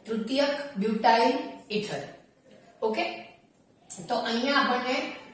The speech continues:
અસમિતીય ઇથર અથવા તો તૃતીયક આલ્કાઇલ સમૂહ ધરાવતું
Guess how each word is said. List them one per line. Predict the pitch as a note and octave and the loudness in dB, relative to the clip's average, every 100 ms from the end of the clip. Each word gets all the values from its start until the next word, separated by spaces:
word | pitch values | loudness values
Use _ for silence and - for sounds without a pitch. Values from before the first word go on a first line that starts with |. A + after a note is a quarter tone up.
| - - - - A#3 | -20 -20 -20 -2 6
અસમિતીય | C#4 - C4 C4 C#4 C#4 C#4 A3 | 8 8 4 2 -2 2 2 4
ઇથર | C#4+ C#4+ | 2 2
અથવા | G#3 B3 C4 | 2 2 4
તો | C#4+ - - - - - | 2 2 -6 -14 -20 -10
તૃતીયક | B3 A#3+ C4+ D4 D4 - - A3+ | -6 -4 4 6 4 0 4 4
આલ્કાઇલ | A#3+ A#3 B3+ D4 - | 4 4 6 6 4
સમૂહ | - A#3+ C#4 | 4 4 4
ધરાવતું | A3+ A3+ A3+ C4 | 6 6 6 2